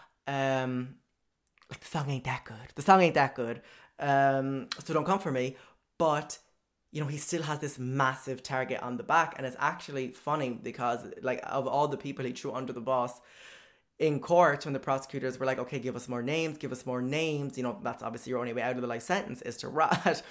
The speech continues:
<laughs> He threw Cardi B under the bus. Um, he's like, "Oh, Cardi B is also a member of the Trey Nine Gangsta Bloods."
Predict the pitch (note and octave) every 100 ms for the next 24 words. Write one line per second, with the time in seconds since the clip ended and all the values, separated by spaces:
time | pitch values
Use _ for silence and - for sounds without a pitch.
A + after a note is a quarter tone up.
0 | - - - B3+ D4 B3+ G3 F3 D3+ G#3
1 | F#4 C#4+ - - E3+ D#3+ C#3+ A#2+ G#2 -
2 | - - _ _ _ - - D#3+ E3 E3
3 | F3 D#3+ D#3+ D3 D#3 F3 D#3+ C#3+ F3 F#3+
4 | D3+ C#3 C#3+ C3+ D3+ C3 C3+ C#3 C3+ C3
5 | B2+ B2 C3 C3 B2+ G#2+ A2 C3 B2+ B2+
6 | C#3+ C3+ C3+ C3 C3 B2+ B2 B2+ B2 A#2
7 | A2+ -